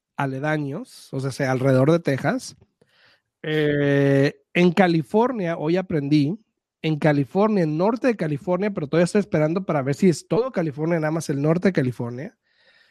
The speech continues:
Hay un programa que acaba de salir también hace poco con el itin, que es parecido al F H A, donde solamente te está requiriendo el tres y medio por ciento.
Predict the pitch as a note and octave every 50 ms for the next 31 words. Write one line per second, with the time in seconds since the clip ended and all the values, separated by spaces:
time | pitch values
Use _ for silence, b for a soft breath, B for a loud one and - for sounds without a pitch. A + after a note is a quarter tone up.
0 | b b b b - E3+ F#3+ A3+ C4 C#4 C4 - C4 B3 A#3+ G#3+ G#3 G3+ G#3 G#3+
1 | G#3+ G3 F#3+ - D#3+ D3 - E3 D#3+ G3+ G3+ - G3 D#3+ D3+ D#3 E3 - F#3 F3
2 | E3 E3 E3+ E3+ D#3+ - G3 F3+ - F3 D3+ C#3+ - F3+ G#3+ - _ - D#3+ D3+
3 | D3 C#3+ D#3 G3 G#3 G3 F#3 E3+ - D3 E3 G3 F#3+ _ - D#3+ D3 - _ A3
4 | A3 F#3 D3+ C3+ - A#3+ D4+ F4 C#4+ G3+ E3+ E3+ D3 - E3+ D#3+ D3 C#3 - -
5 | D3+ C#3+ B2+ B2 C3 F3 - _ _ _ _ _ _ _ _ _ _ _ _ E3
6 | E3 F3 F3+ F3+ E3+ D#3+ - - G3+ A3 A#3+ A#3+ A#3+ A#3 A3+ G#3+ - A3+ - -
7 | E3 - E3+ E3 F#3 G#3 G3 - D#3+ D3 D3+ D#3 F#3 F3 E3+ - E3 E3+ D#3 -
8 | - E3+ E3 E3 D#3+ E3 D#3+ D#3 - B2+ B2+ A2+ - D#3 D#3+ D3 C#3 - A2 C#3
9 | -